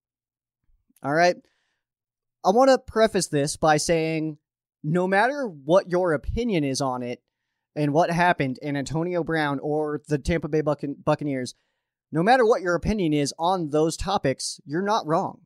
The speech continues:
You are right to feel the way you feel because inherently opinions are correct. They're yours. They're right to you, so they are right. I'm not trying to tell you anything that you, you believe or think is wrong. That is not my, my,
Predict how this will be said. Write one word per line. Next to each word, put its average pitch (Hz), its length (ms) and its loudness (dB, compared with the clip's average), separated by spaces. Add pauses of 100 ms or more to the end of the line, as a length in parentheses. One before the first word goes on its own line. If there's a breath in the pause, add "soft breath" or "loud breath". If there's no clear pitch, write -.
(200)
You 185 260 0
are 214 120 4
right 190 240 0
to 147 120 -2
feel 190 300 2
the 180 100 2
way 170 120 4
you 165 200 -2
feel - 400 -4
because 147 600 -2 (120)
inherently 180 720 -6
opinions 151 400 -2
are 139 120 0
correct. - 420 -14 (1300)
They're 175 160 2
yours. 196 480 -2
They're 143 160 -2
right 190 200 2
to 170 80 -6
you, 175 340 -2
so 170 160 2
they 160 160 4
are 175 160 4
right. 170 180 -2
I'm 123 120 -4
not 185 160 0
trying 190 160 -4
to 180 60 -12
tell 190 120 0
you 180 240 -2
anything 175 460 -4
that 165 160 -4
you, 156 140 -2
you 156 220 0
believe 160 440 -2
or 156 80 0
think 196 280 -6
is 139 140 -6
wrong. 127 380 0
That 127 160 -4
is 117 120 -8
not 151 300 -2
my, 151 300 -2
my, 135 420 -4